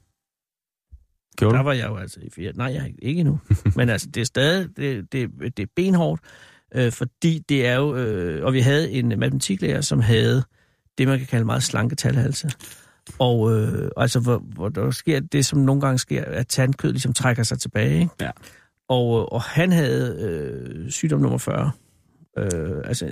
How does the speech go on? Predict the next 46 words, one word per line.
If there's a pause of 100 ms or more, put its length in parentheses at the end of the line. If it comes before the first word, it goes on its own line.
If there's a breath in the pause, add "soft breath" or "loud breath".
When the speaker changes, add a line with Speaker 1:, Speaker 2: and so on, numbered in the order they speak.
Speaker 2:
virkelig
Speaker 1:
Dårlig
ånde. (100)
Speaker 2:
dårlig
ånde.
Speaker 1:
Mm. (420 loud breath)
Speaker 2:
Og,
øh,
og
så
havde
han
de
her
tænder,
som
man,
altså, (140)
som, (1160)
som
man
ikke
ville
se
i
dag,
mange
Speaker 1:
Mm-mm.
Speaker 2:
steder
i
Danmark
i
hvert
fald,
Speaker 1:
Ja.
Speaker 2:
men
som,
som
var
ekstremt
almindelige
for
halvtreds
Speaker 1:
Mm.
Speaker 2:
år
siden.